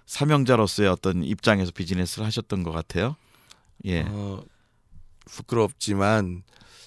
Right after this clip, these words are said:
Speaker 2: 제가 사업을 잘 하고 있을 때, 그때는 아까 앞서 말씀드린 것처럼, 어, 현재 교회들이 그 사명을 감당하기에 너무 부족해 보여서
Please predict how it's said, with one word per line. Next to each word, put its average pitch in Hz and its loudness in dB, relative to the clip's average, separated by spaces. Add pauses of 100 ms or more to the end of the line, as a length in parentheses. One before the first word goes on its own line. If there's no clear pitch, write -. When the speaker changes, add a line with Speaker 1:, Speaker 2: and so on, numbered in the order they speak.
(140)
Speaker 2:
제가 107 2
사업을 123 2 (100)
잘 107 0
하고 127 0
있을 95 -2
때, 85 -8 (560)
그때는 113 2 (480)
아까 107 4
앞서 101 4
말씀드린 95 2
것처럼, 92 -2 (580)
어, 98 0 (260)
현재 143 4
교회들이 120 6
그 - -2
사명을 127 0
감당하기에 104 2
너무 98 2 (340)
부족해 117 4
보여서 87 0